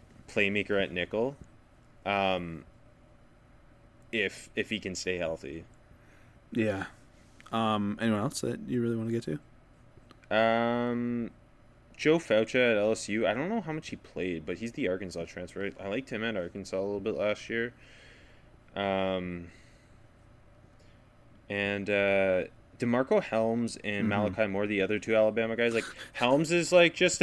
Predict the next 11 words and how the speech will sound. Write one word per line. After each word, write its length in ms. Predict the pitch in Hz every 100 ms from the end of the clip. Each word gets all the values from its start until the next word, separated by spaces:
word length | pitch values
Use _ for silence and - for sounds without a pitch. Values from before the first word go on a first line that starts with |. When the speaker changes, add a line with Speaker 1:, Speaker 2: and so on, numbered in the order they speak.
| -
Speaker 1:
<laughs> 140 | 214 -
yeah, 240 | 110 92 - - -
Alabama's 300 | 113 113 135
got 120 | 147 -
four 240 | 113 104
safeties. 500 | - 90 87 80 - -
Speaker 2:
<laughs> 260 | 233 -
That's 320 | 170 107 104
Speaker 1:
Uh, 60 | 98
Speaker 2:
ridiculous, 500 | 104 101 - 190 -
yeah. 160 | -